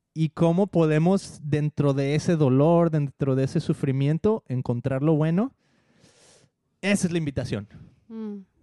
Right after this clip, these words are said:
Speaker 1: ¿Cómo le hacemos? O sea, ese momento donde dices, donde normalmente dices, "Ya, ya no puedo más", o sea, hasta aquí. Hasta aquí llegué. ¿De dónde sacas, ahora sí como decía aquel cuate, el fuá? ¿De dónde sacas el, la fe? ¿De dónde sacas el,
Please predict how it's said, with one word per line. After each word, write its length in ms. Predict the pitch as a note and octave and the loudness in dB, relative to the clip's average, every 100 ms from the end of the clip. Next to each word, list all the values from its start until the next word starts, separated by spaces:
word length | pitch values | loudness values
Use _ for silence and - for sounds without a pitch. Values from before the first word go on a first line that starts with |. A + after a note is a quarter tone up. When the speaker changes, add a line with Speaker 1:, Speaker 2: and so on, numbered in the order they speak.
| _ | _
Speaker 1:
¿Cómo 180 | E3+ F3 | 0 0
le 120 | D#3 | -2
hacemos? 460 | B2 B2+ G2+ - - - _ _ | -6 -8 -10 -14 -20 -20 _ _
O 120 | A#2 | -6
sea, 140 | - D3+ | -2 -2
ese 160 | F#3 | 0
momento 380 | E3+ E3 D#3+ F#3 | 0 0 0 0
donde 220 | E3+ D3+ | 0 2
dices, 220 | C#3+ C#3+ A#2 A2 - _ _ _ | 0 0 -4 -6 -16 _ _ _
donde 280 | C3 C3+ C3+ | -6 -2 0
normalmente 640 | C#3 D#3 D#3+ E3+ F3+ E3+ | 0 0 0 0 0 0
dices, 220 | D#3+ D3 | 0 -2
"Ya, 260 | B2+ B2+ C3+ | -2 -2 -2
ya 140 | C3+ C3+ | -4 -4
no 100 | D3 | -2
puedo 260 | D3 D3 | -2 -2
más", 300 | C#3+ A#2+ - | -4 -8 -10
o 40 | A2+ | -12
sea, 460 | G#2+ G#2+ _ _ _ - _ _ _ _ - | -12 -14 _ _ _ -20 _ _ _ _ -20
hasta 240 | - - | -20 -16
aquí. 400 | C#3 B2+ G#2+ - - _ _ _ _ _ _ _ _ _ | -8 -6 -6 -8 -20 _ _ _ _ _ _ _ _ _
Hasta 200 | - - | -14 -10
aquí 180 | - C3 | -10 -8
llegué. 320 | C3+ B2+ A#2 | -6 -6 -6
¿De 120 | G#2+ A2+ | -4 0
dónde 260 | C#3 D#3 | 0 0
sacas, 360 | D#3 D#3+ D#3 D3 | -2 -2 -2 0
ahora 160 | D3 | 0
sí 80 | D3 | -2
como 160 | - C#3+ | -2 -2
decía 140 | C3+ | -2
aquel 200 | B2 C3 B2+ | -4 -6 -4
cuate, 300 | A#2+ B2 - | -6 -6 -8
el 160 | A#2 G#2+ | -6 -6
fuá? 520 | - C#3+ C3+ A#2+ - _ _ _ _ _ _ - | -4 -4 -2 -6 -16 _ _ _ _ _ _ -4
¿De 100 | B2 | -2
dónde 300 | C3 D3+ D3+ | 0 0 0
sacas 460 | E3 C#3+ D#3+ D#3 | -2 -2 -2 0
el, 360 | D3 B2 B2 A#2 _ _ _ _ _ | 0 0 -2 -4 _ _ _ _ _
la 180 | C3 A#2 | -6 -6
fe? 400 | C#3+ D3 D#3+ D#3+ | -2 0 2 2
¿De 120 | C#3+ | 0
dónde 240 | C3+ D3 | 0 0
sacas 420 | D3 D#3+ D#3+ D#3 D#3+ | 0 -2 0 0 2
el, 560 | C#3 B2+ A#2+ A#2 A2+ | 2 2 2 0 -2